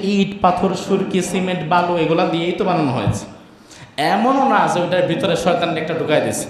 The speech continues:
যে, "তুই মার খাবি সারা জীবন", না। ওটা তো মূলত হচ্ছে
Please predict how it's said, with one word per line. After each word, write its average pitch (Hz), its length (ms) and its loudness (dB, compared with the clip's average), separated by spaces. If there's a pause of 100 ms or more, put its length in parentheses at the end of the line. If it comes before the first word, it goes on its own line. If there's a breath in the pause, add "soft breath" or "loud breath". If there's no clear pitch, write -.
(180)
যে, 143 80 -8
"তুই 175 140 -4
মার 160 140 -2 (100)
খাবি 139 140 0
সারা 123 200 -2
জীবন", 95 360 -8 (600 loud breath)
না। 110 140 -4 (960 loud breath)
ওটা 285 360 0
তো 302 120 0
মূলত 233 420 2
হচ্ছে 240 800 2